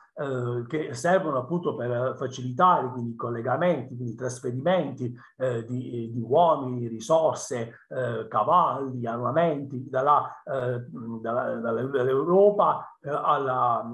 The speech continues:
alla Terra Santa. E poi, diciamo, anche, eh, la viabilità, eh, nel Mezzogiorno appunto abbiamo una viabilità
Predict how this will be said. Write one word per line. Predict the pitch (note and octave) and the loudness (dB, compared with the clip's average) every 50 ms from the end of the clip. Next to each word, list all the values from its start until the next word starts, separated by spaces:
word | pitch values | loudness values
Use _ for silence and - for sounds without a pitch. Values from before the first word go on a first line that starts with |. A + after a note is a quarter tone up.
| A#2+ A#2 - - | -10 -8 -2 0
alla | E3 D3 C#3+ C3+ | 2 2 2 2
Terra | B2+ C#3+ B2+ B2 A#2+ A#2+ | 0 -2 -2 -2 -2 -2
Santa. | - C3 A2 G2 - - A#2 A#2 - - - _ _ _ _ | 0 0 0 0 -4 -6 -8 -8 -10 -10 -10 _ _ _ _
E | - C#3+ D#3 - D3+ | -6 -6 -4 -4 -6
poi, | B2+ - C#4+ C#4+ A#3+ F3+ C#3+ | -2 2 2 2 2 2 0
diciamo, | D3 C#3 A#2 D#3 D3+ C#3 A#2 B2 | -4 -2 2 4 4 4 4 4
anche, | D3 F3 F#3 F3 - D#3 D3 C#3 D3 - - | 4 4 4 4 4 2 2 2 0 -6 -10
eh, | _ - D3+ | _ -4 -2
la | C#3 C3+ C3 | 0 0 -2
viabilità, | C3 C#3+ D#3 C3 B2+ C3 B2 B2+ C3 - - F#3+ D#3 C3 A2 A2 A2 B2+ B2+ B2+ - | 0 0 0 2 2 -2 -4 -4 0 4 6 6 6 6 6 4 2 0 -4 -4 -6
eh, | C#3+ C3+ B2 A#2 A2+ A#2 | -6 -6 -4 -4 -4 -6
nel | A#2+ A#2 A#2+ | -6 -6 -6
Mezzogiorno | B2 B2+ B2+ B2+ C3 B2+ C3+ F3+ G3+ G3 D#3+ C#3 | -4 -4 -4 -4 -4 2 4 6 6 6 6 2
appunto | A#2+ B2+ C#3+ D3+ C#3+ B2 | -2 -6 -8 -6 -6 -6
abbiamo | A2+ C3 D#3 D3 C3 C3 B2+ | -2 2 2 2 2 0 -2
una | C3+ C3+ B2+ B2 | -2 -2 -2 0
viabilità | B2 B2 B2 A#2+ A#2+ A#2+ B2 B2 B2+ E3+ F3 G#3+ - | 0 -2 -4 -4 -6 -6 -6 0 4 6 6 6 4